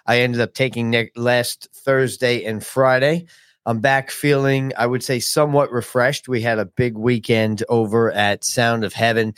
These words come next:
uh, and, uh, you know, I should have uploaded some pictures. Maybe I'll do that tomorrow, but, uh, we are in the midst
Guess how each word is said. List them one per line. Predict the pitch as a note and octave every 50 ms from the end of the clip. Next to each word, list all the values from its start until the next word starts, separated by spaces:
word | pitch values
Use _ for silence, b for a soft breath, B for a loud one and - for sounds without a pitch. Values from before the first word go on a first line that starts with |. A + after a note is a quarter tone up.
| B B B B B B -
uh, | F#2+ F#2 F#2 - -
and, | G#2 G#2+ G#2 G#2 G#2 G#2 F#2 G2
uh, | G#2 G#2 G2+ G2+ G2
you | G#2 A2+ A#2
know, | A#2 A#2+ A#2+ A2+
I | G2 G2+ G2+
should | - - - A#2
have | A2 G2
uploaded | A2 G#2 - - G#3+ G#2+ G#2+ G#3 F#3
some | - - G2
pictures. | - G#2+ G2 - - G2 F2+ A2
Maybe | A2+ A#2 A#2+
I'll | A#2+ A2+
do | G2+ A2+ A#2
that | G#2+ A2 G#2+ - -
tomorrow, | - A2 G#2 G#2 G2+ G2 G2 F#2 F#2
but, | F2+ F2 G2+ G2+ - B B B B B B B B
uh, | - G#2 G2 G2 G2
we | G#2+ A2 B2 C3 C3 C3 B2+ B2+ B2+ - - A#2 - - _ _
are | A2+ A2+ A#2 A#2
in | - - C3 B2+ B2+
the | A#2+ A#2
midst | A#2+ C3+ D#3 E3+ E3+ E3+ - - - -